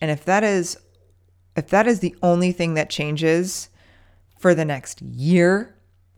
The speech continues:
in your, in your constant, you know, self-sabotage, back to that, back to that set point pattern, if the only thing you do is go, "Oh my gosh,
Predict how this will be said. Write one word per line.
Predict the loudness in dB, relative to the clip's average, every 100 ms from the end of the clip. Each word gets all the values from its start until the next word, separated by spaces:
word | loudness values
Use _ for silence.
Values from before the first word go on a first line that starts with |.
| _
in | -2 -2 0
your, | 0 2 2 2 0 -4 _
in | -6 -4 -2
your | -2 -2
constant, | -6 -6 -4 -4 -6 -6 -8 -16 _
you | -6 -4
know, | -2 -4 -6 -12 _ -20 _ _ _ _ _ _ _
self-sabotage, | -2 0 0 -4 -4 -4 -4 0 2 0 -2 -8 -14 -18 -20 -20 -20 -20 _ -20 -16 2
back | 4 4 0
to | -2
that, | 0 2 0 -6 _ _ _ -2
back | -2 -2
to | -2
that | -2 -4
set | -4 -4 -4
point | -6 -6 -10 _ _ _ _ _
pattern, | -8 -2 -2 -2 -6 -10 -14 -20 _ _ _ _ _ _
if | -10 -8
the | -4
only | -2 0
thing | 0 0
you | -2
do | 0 0
is | -2 -4
go, | -6 -4
"Oh | -2 -2
my | -2
gosh, | -4 -6 -6 -6 -8 -10